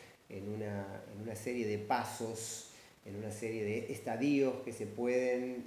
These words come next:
eh, y creo que se deben, y lo estamos haciendo, estudiar, desde el momento en el que el celular es entregado por un ratito bajo ciertas condiciones, que se da para distraer al niño o al bebé, hasta el momento en el que el niño empieza a usar el celular del adulto para mandarle mensajes a familiares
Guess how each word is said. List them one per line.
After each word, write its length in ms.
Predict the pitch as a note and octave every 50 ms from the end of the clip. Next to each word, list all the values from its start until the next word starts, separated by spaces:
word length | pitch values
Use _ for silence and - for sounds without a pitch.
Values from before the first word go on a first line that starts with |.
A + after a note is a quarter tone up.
| - - G#2
eh, 360 | G2 F#2+ F#2+ F#2+ F#2+ F#2 - A#2
y 40 | A2+
creo 260 | G#2+ - G#2+ G#2+ G2
que 80 | A2
se 160 | - - G#2 G2
deben, 340 | A2+ C#3 D3+ C3+ A#2 G#2+
y 60 | G#2 G#2
lo 180 | G#2 G2+ G#2+ G#2+
estamos 380 | G#2 - - A#2 A#2 A2+ G#2 G#2
haciendo, 380 | G2+ - C#3 C#3+ C#3 B2 A#2
estudiar, 760 | A2 G#2 G#2+ G#2+ G#2 G#2 B2+ C#3+ C#3 B2 A#2+ C#3+ E3+ - - - - - - - - - - - -
desde 220 | - - G#2 G2+ A2
el 80 | G2+
momento 420 | G#2 G#2 G#2 A#2 B2 B2 B2 B2 B2+
en 60 | A#2
el 100 | A2 G#2+
que 120 | G#2 G#2+
el 60 | G#2 G2+
celular 560 | - A2+ G2+ G2+ G#2 A2 A2+ A#2 A#2 A#2 - - - - - -
es 160 | - B2+ - -
entregado 520 | A#2 A2 A2 A2+ G#2+ G#2+ A#2 A#2 A#2 G#2+
por 140 | G2+ G#2+ G#2
un 140 | G#2+ G#2 G#2
ratito 420 | G2+ - - C#3 C#3+ C3 C3 A#2
bajo 240 | A2+ G#2+ G#2 G#2+ G2+
ciertas 320 | - A2+ G#2+ G#2 G#2 G#2 G2+
condiciones, 920 | - G#2 F#2 F#2 G2 - - - C#3+ C#3+ C#3+ C#3 C3+ C3 B2+ C3 B2+ -
que 100 | - A2+
se 140 | - A2+ G#2+
da 160 | A2+ A#2+ A#2+
para 160 | A#2 A2+ G#2+
distraer 480 | G#2 G#2+ G2+ - - G2+ G2+ G#2 G#2 G#2
al 180 | G2 - -
niño 560 | A2 B2 C3+ C3+ C3+ C3+ C3+ C3 B2+ B2 A#2+ A#2
o 80 | G2+
al 140 | G2 G2 F#2+
bebé, 560 | G2 F#2+ F#2+ A2+ B2+ C3 C3 C3 C3 C3 C3 - - - - - - -
hasta 220 | - G#2 - B2
el 60 | A2+ A2+
momento 360 | A2 A2 A#2+ B2+ C3 B2 B2+
en 80 | A#2+
el 100 | A#2 A#2
que 100 | A#2 A#2
el 60 | A2+ A2
niño 200 | B2 B2 A#2+ A2+
empieza 280 | - C3 A#2+ - A#2+
a 40 | G#2+
usar 320 | A2+ - - D3 C#3+ C3
el 100 | B2+ A#2+
celular 480 | A2+ - A#2+ A2 A2+ A2+ A#2 A#2 A#2 A#2
del 140 | A#2+ G#2+ G#2+
adulto 360 | A2 B2 C#3+ D3+ D3+ C#3+ C#3
para 200 | - A2 G#2 G2+
mandarle 340 | G2 G2+ G#2 A#2 A#2+ A#2+ A#2
mensajes 460 | G#2+ G#2 G2+ G#2 A2 G#2 A2 G#2 -
a 40 | G2
familiares 1120 | - - F#2+ G2 G2 F#2+ A2+ C3+ D3 D3+ D3+ D3 C#3 C3+ C3 C3 C3 C3 C3 C3 C3 C3